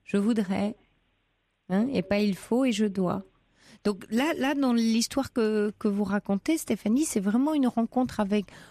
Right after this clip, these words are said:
vous et avec votre part inconnue de vous-même, c'est-à-dire votre inconscient, là où se niche votre désir. Donc votre voyage pour deux mille dix-sept, ben, c'est d'aller à la rencontre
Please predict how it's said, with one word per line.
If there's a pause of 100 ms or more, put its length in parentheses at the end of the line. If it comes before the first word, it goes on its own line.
(180)
vous
et
avec
votre
part
inconnue
de
vous-même,
c'est-à-dire
votre
inconscient, (360)
là
où
se
niche
votre
désir. (260)
Donc
votre
voyage
pour
deux
mille
dix-sept,
ben,
c'est
d'aller (400)
à
la
rencontre